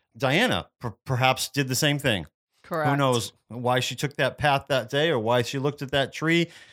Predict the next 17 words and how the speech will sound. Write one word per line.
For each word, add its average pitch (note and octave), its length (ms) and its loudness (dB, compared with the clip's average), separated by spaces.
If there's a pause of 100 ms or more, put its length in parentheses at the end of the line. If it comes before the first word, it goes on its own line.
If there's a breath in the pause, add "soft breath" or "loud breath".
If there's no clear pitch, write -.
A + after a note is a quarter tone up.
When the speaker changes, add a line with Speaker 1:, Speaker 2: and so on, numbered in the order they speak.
(160 loud breath)
Speaker 1:
Sort C3 220 -2
of B2+ 80 -2
the A#2+ 100 -2
same C3 260 0
thing, D3 260 -2
might A#2 180 0
have A#2 60 0
Speaker 2:
Yep. F#3 220 -2 (240)
Speaker 1:
recognized, B2+ 800 -2
uh, G#2+ 200 -6
an G#2 160 -4
impulse, B2+ 480 -2
an G2 100 -8
intuitive G#2+ 540 -6
impulse A2 460 -6
within G#2+ 300 -2
her. D#2 300 -6